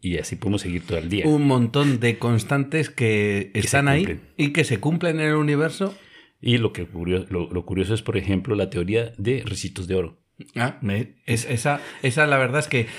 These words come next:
Speaker 2: yo no lo había visto, pero buscando información me parece súper guay.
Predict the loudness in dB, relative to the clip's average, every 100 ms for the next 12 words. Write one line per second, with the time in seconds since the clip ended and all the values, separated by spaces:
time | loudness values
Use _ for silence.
0 | -14 0 2 2 0 0 2 2 2 2
1 | 2 2 0 0 -2 -4 -8 -20 -12 -2
2 | 2 2 2 2 0 -2 -2 0 2 0
3 | 0 0 0 0 0 0 2 2 2 -2
4 | -2 -2 -2 -8 -6 -4 -4 -6 -2 -2
5 | -2